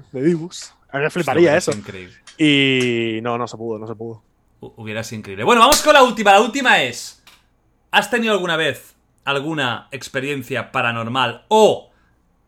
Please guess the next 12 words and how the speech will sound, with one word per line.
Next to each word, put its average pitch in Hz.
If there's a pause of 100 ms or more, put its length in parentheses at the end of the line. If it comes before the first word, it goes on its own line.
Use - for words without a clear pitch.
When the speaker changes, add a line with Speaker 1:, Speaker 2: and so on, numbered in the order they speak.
(180)
Speaker 2:
tan 214
extraña 180
que 160
no 156
has 165
encontrado 139
una 127
explicación 120 (420)
racional? 123 (840)
Speaker 1:
No. 143 (920)
Speaker 2:
Nunca. 143 (1400)
Speaker 1:
No. -